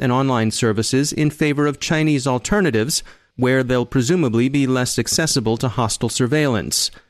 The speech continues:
It's not clear that Alibaba, Tencent, and Baidu are really that much more obscure than, say, Amazon or Facebook,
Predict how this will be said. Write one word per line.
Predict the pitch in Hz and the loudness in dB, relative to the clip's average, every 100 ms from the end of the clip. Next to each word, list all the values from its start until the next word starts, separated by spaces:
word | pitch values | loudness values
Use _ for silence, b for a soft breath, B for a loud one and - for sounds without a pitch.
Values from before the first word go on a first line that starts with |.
| b b b _ _ | b b b _ _
It's | - 220 | -2 0
not | 208 202 | 0 -2
clear | - 220 185 196 | 0 2 4 2
that | 175 165 | 0 0
Alibaba, | 156 165 165 165 160 147 170 - | 0 0 0 0 0 0 -2 -6
Tencent, | - 175 160 - 143 175 - | -2 0 2 0 0 -2 -4
and | 139 139 135 | -2 0 0
Baidu | 156 160 123 127 | 0 0 2 2
are | 139 131 | 2 0
really | 135 151 151 143 | 0 0 2 0
that | 143 - | -2 0
much | 135 - | -2 0
more | 147 135 | 0 0
obscure | 120 - - 170 131 143 | 0 -4 0 2 2 0
than, | 131 | -2
say, | 127 135 131 | -2 0 0
Amazon | - 135 135 113 110 120 | 0 0 0 0 0 0
or | 117 | -2
Facebook, | - 165 - - 123 | 0 -2 0 -2 -2